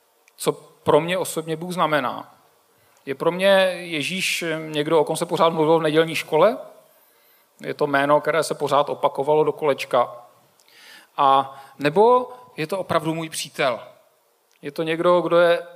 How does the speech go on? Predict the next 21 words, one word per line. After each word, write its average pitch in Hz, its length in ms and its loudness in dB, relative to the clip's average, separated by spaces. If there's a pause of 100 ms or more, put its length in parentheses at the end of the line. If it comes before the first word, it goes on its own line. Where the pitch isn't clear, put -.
(140)
úžasný, 175 720 -4 (420)
kdo 156 160 -6
chodil 175 380 -4
tady 180 200 -2
po 185 160 -6
zemi 160 400 2
a 156 60 6
byl 160 140 -2
to 170 120 -12
ten 170 240 -8
největší 165 680 -6
superhrdina, 151 800 0
který 156 240 -6
prostě - 440 -10
<laughs> - 60 -20
se 180 200 -10
tady 160 220 -6
kdy 180 140 0
objevil. 156 480 2
Eh, - 880 -18 (560)
někdo, 165 640 2